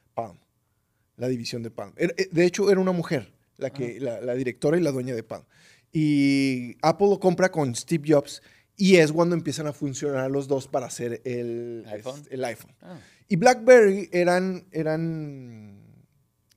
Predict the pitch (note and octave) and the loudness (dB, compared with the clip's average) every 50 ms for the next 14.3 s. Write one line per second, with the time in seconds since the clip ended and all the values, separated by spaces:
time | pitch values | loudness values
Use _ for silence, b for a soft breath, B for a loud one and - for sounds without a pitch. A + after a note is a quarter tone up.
0 | _ _ _ - A3 G3+ F#3+ A#3+ B3 - - F#3 E3+ D#3 D3 D#3+ G3+ - - - | _ _ _ -4 -2 4 4 4 4 4 4 2 4 4 2 0 -4 -6 -10 -16
1 | - - _ _ _ _ _ _ _ _ _ _ _ - C3 A#2+ G#2+ - - - | -18 -18 _ _ _ _ _ _ _ _ _ _ _ -10 -10 -10 -10 -12 -14 -16
2 | - - - - A2 G#2 G#2 G#2 G2+ G2 G2 G2 G2 G2+ G2+ G2 - - D3 C#3 | -18 -16 -12 -12 -12 -10 -12 -14 -16 -18 -20 -20 -20 -20 -20 -20 -14 -6 -6 -4
3 | B2+ A#2+ - - D#3+ D#3 D#3+ E3+ F3 E3+ E3 E3 E3 E3 D#3+ E3 E3 E3+ E3 - | -4 -4 -6 -6 -6 -6 -6 -6 -6 -6 -6 -8 -8 -8 -6 -4 -6 -6 -4 -6
4 | F#3+ F#3+ - F3 E3 D3+ B2 - C3+ C3 C3 B2 A#2+ A2+ - - D3 D3 C#3+ D3+ | -8 -6 -4 -4 -4 -4 -4 -6 -6 -6 -6 -8 -8 -8 -8 -8 -8 -6 -2 -2
5 | D3 C#3+ F3+ E3+ G#3+ B B B B B - D3 F3+ G3+ G#3+ A3+ G#3+ - - - | -2 -2 -4 -8 -12 B B B B B -6 0 0 0 0 0 -6 -8 -8 -8
6 | G#3+ G3 F#3+ G3 F#3+ F#3+ G3+ G3+ G3 G3+ G3+ - G#3+ G3+ G3 F#3+ F3+ E3 D#3 D3+ | -4 -2 0 0 0 0 0 -2 0 -2 -2 -2 -2 -2 0 0 0 -2 -2 -4
7 | D3+ - _ _ _ - F3+ F#3 G3+ G3+ G#3+ G3+ F#3+ F#3+ - F3+ E3 E3 E3+ E3 | -8 -18 _ _ _ -6 -4 -4 -2 -2 -2 -2 -2 -2 -4 -4 -2 -2 -2 -2
8 | D#3+ E3+ E3 E3 E3 E3 E3 - - E3+ - _ _ _ - - - - E3+ D#3+ | -2 -2 -2 0 0 -2 -2 -2 -10 -10 -12 _ _ _ -16 -8 -4 -2 0 0
9 | D3+ D3 D3 D3 C#3+ - D3+ C#3+ C#3 C3+ C3+ C3 - B2 G#2 - - - D3 - | 2 2 2 2 0 -2 -6 -6 -6 -6 -6 -6 -8 -10 -10 -10 -6 -6 -6 -4
10 | D3+ D#3 E3+ G3 A3+ G#3+ G#3+ F3 F3+ F3+ F3 F#3 F3+ E3+ D#3 F3 E3+ F#3 G3+ B | -2 -2 -2 -2 -2 -4 -6 -6 -4 -2 -2 0 0 0 0 0 2 0 0 B
11 | B B B B B B D3 E3 F3+ F#3 F#3 F#3 E3+ - - D#3 D#3 E3 E3+ E3 | B B B B B B 2 4 4 4 4 2 0 0 2 4 6 6 6 4
12 | E3+ E3+ - C3+ B2 C3 C3+ C#3 C#3 C#3 C3+ C3 C#3 C3+ G#2+ - A#2+ A2+ G#2+ - | 2 -2 -2 -2 0 2 2 2 2 0 -2 -4 -6 -6 -6 -6 -6 -10 -10 -10
13 | A2+ G#2+ G#2 G#2 G2+ G#2 G#2 G2+ G2 - - - A#2 A2+ G2+ - A2+ G2 G2 G2+ | -14 -14 -14 -14 -14 -16 -18 -18 -20 -20 -16 -16 -16 -16 -16 -18 -18 -18 -18 -18
14 | G2+ F#2+ F#2 E2+ G2+ | -18 -18 -18 -20 -20